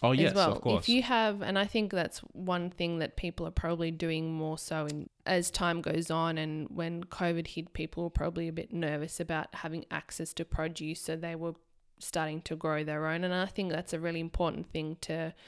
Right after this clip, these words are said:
Speaker 2: if you have the space, to grow as much as you can yourself. Yes, it's more labor intensive that way, but I think it's really important. Just, it's, it's also therapeutic, but it's a really important way for you to connect to how much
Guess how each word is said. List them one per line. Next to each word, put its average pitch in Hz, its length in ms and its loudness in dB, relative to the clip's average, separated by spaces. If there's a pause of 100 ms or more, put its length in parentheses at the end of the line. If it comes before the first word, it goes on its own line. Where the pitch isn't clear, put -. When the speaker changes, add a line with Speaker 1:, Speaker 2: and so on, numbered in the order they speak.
(760)
Speaker 2:
if - 220 0
you 180 100 2
have 180 400 2
the 180 60 -6
space, 151 580 -2
to - 180 -2
grow 160 240 2
as 160 200 0
much - 500 -4
as 165 240 -4
you 160 60 -10
can 151 380 -6
yourself. 160 680 -4 (480)
Yes, 180 260 -2
it's - 200 -6 (180)
more 170 240 2
labor 170 440 2
intensive 156 640 -4
that - 240 -2
way, 156 320 -2
but 180 260 0
I 165 100 2
think 165 300 -6
it's - 180 -10
really 165 200 -2
important. 156 680 -6
Just, - 360 -2 (300)
it's, - 220 -6 (120)
it's - 180 -8
also 208 280 0
therapeutic, 165 680 -2
but 160 120 0
it's 160 200 -8
a - 40 -16
really 170 200 -2
important 160 420 -4
way 156 240 -2
for - 160 -14
you 170 120 -6
to 156 140 -8
connect - 580 -8
to 170 120 -4
how 170 180 -4
much - 420 -6